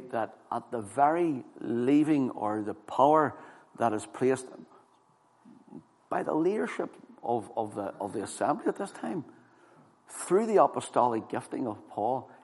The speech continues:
and the power of our Lord Jesus Christ, the Holy Ghost, really you're saying, "You're an anointed people. Now you've got my apostolic authority. Go and exert it, and there'll be a destruction of the flesh."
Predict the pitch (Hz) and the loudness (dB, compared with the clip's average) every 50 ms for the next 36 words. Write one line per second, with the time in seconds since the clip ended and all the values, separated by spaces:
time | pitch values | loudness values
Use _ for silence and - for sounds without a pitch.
0 | _ - 123 123 123 120 120 - - - - 147 165 196 214 208 170 147 123 131 | _ -6 -2 0 2 2 0 0 -6 2 8 8 10 10 10 8 8 8 8 6
1 | 117 113 113 117 117 110 101 110 104 98 104 - - - - - 151 - - 156 | 6 8 6 4 4 2 0 -2 -6 -6 -8 -8 -2 -2 -2 -2 -2 -4 -4 -4
2 | 175 185 220 190 139 - 120 160 170 - - - - - - - - - - - | -2 0 2 2 4 4 4 2 2 0 -8 -14 -18 -20 -20 -20 -20 -20 -20 -20
3 | _ _ - - 214 233 254 190 143 - - 139 127 123 131 147 175 220 175 135 | _ _ -2 -2 -2 2 2 0 0 0 0 -2 0 0 0 0 0 0 0 0
4 | 117 113 120 131 131 127 110 110 - - 131 170 - 185 175 127 - - - - | 2 2 2 0 0 0 -4 -6 -4 -2 -4 -2 0 0 -2 -2 -2 -12 -20 -20
5 | - _ _ - 135 143 139 131 135 113 - 170 190 175 170 147 113 107 - 113 | -20 _ _ -4 -2 -2 0 0 -2 0 0 0 0 2 4 4 4 4 4 0
6 | - - - 92 101 113 110 110 - - - 104 101 113 131 135 127 - _ _ | -2 -2 -4 -2 -2 -4 -6 -8 -10 -6 -2 -2 -2 -2 -4 -8 -10 -14 _ _
7 | _ _ _ _ _ _ _ 120 120 160 185 202 196 170 120 101 - 113 92 101 | _ _ _ _ _ _ _ -4 -2 0 0 0 0 -2 -4 -2 -2 -2 0 0
8 | 117 120 - - - _ _ _ _ _ _ _ _ _ _ _ _ _ _ _ | -2 -4 -6 -12 -20 _ _ _ _ _ _ _ _ _ _ _ _ _ _ _
9 | _ _ _ _ _ _ _ _ - 95 92 95 95 - 110 117 104 98 95 92 | _ _ _ _ _ _ _ _ -10 -8 -8 -8 -8 -8 -8 -8 -6 -8 -8 -10
10 | - - - - - 101 - - - 98 90 87 101 - - - 92 80 80 - | -10 -14 -12 -8 -8 -8 -8 -6 -10 -10 -10 -10 -12 -12 -10 -8 -6 -6 -6 -8
11 | - - - - | -10 -16 -20 -20